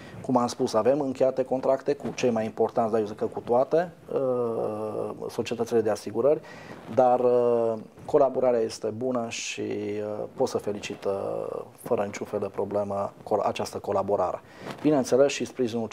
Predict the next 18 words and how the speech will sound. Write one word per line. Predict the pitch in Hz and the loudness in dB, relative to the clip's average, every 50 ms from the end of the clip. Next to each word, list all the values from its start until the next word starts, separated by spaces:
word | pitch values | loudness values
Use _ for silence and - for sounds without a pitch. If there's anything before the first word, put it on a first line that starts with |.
| - 110 | 0 0
S | - - - | 0 2 4
A-ului, | 123 143 147 143 135 127 123 120 117 | 4 6 6 6 4 2 2 0 -2
al | - 117 110 107 | -2 -4 -2 -2
dumneavoastră, | 113 110 107 104 104 120 139 147 - - 147 - | -2 -2 -2 0 2 4 2 2 0 -2 0 2
a | 127 123 123 | 2 2 0
X-Primului, | 117 - - - 123 120 117 117 117 113 110 110 | -2 -6 -6 -2 -2 0 0 0 0 0 0 0
deci | 110 110 - - - - - - - - | 0 0 -2 -4 -10 -18 -20 -20 -4 0
absolut, | - 135 139 - - 127 123 123 117 - | 2 2 2 2 0 0 0 0 2 4
uh, | 127 117 117 113 | 4 4 4 4
toți, | - 147 151 151 - - - | 4 4 4 4 2 -2 0
uh, | - 123 123 117 117 117 113 110 110 107 104 104 104 101 104 104 - | 2 4 4 4 4 4 2 2 0 0 -2 -4 -4 -6 -8 -8 -2
toți | - 147 143 127 117 | 0 0 0 0 -2
jucătorii | 113 120 - 123 117 - - 135 123 110 | -6 -2 0 0 2 4 4 4 4 2
care | 98 - 107 104 107 104 104 104 104 - | 0 -2 -4 -2 -2 -2 -4 -4 -4 -2
participă | 110 107 - - 107 - - 113 | -2 -2 -2 -4 -10 -10 -8 -8
în | 107 | -8
această | 101 104 - 120 113 - 104 | -6 -2 -2 -2 -2 -2 -4
piață | - - 107 113 117 - - 117 110 | -4 -2 0 0 0 2 0 -2 -2